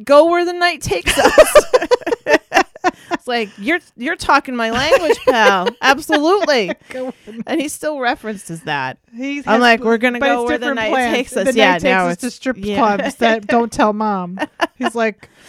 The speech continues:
Speaker 2: "Can we go to
Speaker 1: It's
Speaker 2: strip
Speaker 1: very
Speaker 2: clubs? Won't
Speaker 1: cute.
Speaker 2: tell mom."
Speaker 1: <laughs> Of, I
Speaker 2: Oh
Speaker 1: say
Speaker 2: my
Speaker 1: yes,
Speaker 2: God.
Speaker 1: of course.
Speaker 2: <laughs>
Speaker 1: Um, but I remember at the time,
Speaker 2: Boobies.
Speaker 1: his dream was he wanted to have a restaurant.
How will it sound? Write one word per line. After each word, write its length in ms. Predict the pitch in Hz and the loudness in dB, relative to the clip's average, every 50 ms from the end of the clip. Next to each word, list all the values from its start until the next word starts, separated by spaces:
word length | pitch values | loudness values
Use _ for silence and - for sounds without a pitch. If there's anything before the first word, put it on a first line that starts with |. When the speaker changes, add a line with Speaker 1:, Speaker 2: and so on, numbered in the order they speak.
| - - - | -20 -14 -6
Speaker 2:
"Can 160 | - 240 226 | -2 2 2
we 100 | 240 233 | 2 4
go 140 | 220 233 226 | 4 4 4
to 60 | 226 | 4
Speaker 1:
It's 100 | 208 - | 4 0
Speaker 2:
strip 180 | - 226 220 | -4 -6 -4
Speaker 1:
very 340 | 226 214 196 - 185 185 180 | -2 0 2 2 2 2 0
Speaker 2:
clubs? 140 | - - - | -4 -8 -8
Won't 200 | 208 220 214 214 | -4 -2 -2 -2
Speaker 1:
cute. 80 | - - | -2 -4
Speaker 2:
tell 160 | 240 214 202 | -6 -6 -6
mom." 420 | 196 190 185 185 180 175 175 180 - _ _ - | -6 -8 -8 -10 -10 -12 -14 -16 -18 _ _ -2
Speaker 1:
<laughs> 220 | - 320 302 277 - - - _ _ _ _ _ _ _ _ | -2 0 -2 -4 -8 -12 -20 _ _ _ _ _ _ _ _
Of, 220 | - - 214 220 - | -8 -8 -8 -6 -6
I 140 | - 226 220 | -4 -4 -4
Speaker 2:
Oh 20 | 220 | -4
Speaker 1:
say 200 | 202 - 208 160 | -6 -6 -8 -6
Speaker 2:
my 60 | 156 | -6
Speaker 1:
yes, 240 | 151 151 151 170 - | -6 -6 -8 -8 -10
Speaker 2:
God. 60 | - | -14
Speaker 1:
of 80 | 170 - | -18 -12
course. 280 | - 160 156 139 160 - _ _ _ _ _ _ _ - | -8 -8 -6 -6 -8 -10 _ _ _ _ _ _ _ -10
Speaker 2:
<laughs> 240 | - - - - - | -8 -8 -8 -8 -4
Speaker 1:
Um, 580 | - - 254 233 233 226 226 226 220 220 196 - - - _ _ - 392 - _ - - - _ _ - - - | 0 2 2 4 4 2 2 0 -2 -8 -10 -12 -16 -18 _ _ -14 -14 -14 _ -18 -20 -20 _ _ -18 -14 -4
but 160 | 214 262 277 | 0 2 4
I 80 | - 285 | 4 4
remember 300 | 302 370 294 269 262 262 | 4 2 0 0 -2 -2
at 180 | - - 254 | -2 -4 -4
the 80 | 262 254 | -6 -10
time, 380 | - - - 311 269 247 269 - | -12 -10 -8 -6 -6 -4 -4 -6
Speaker 2:
Boobies. 160 | 311 359 330 | -6 -6 -6
Speaker 1:
his 180 | 269 254 247 - | -6 -8 -10 -12
dream 300 | - 247 254 254 254 247 | -12 -12 -10 -10 -10 -12
was 180 | 233 226 - | -12 -14 -14
he 120 | - 247 214 | -14 -12 -10
wanted 320 | 208 202 214 226 233 240 | -8 -8 -8 -10 -10 -12
to 80 | 285 262 | -12 -10
have 160 | 262 233 208 | -10 -10 -10
a 100 | 214 185 | -10 -10
restaurant. 600 | 170 165 175 180 - - - 156 131 98 85 - | -8 -10 -10 -10 -12 -14 -12 -12 -12 -12 -14 -16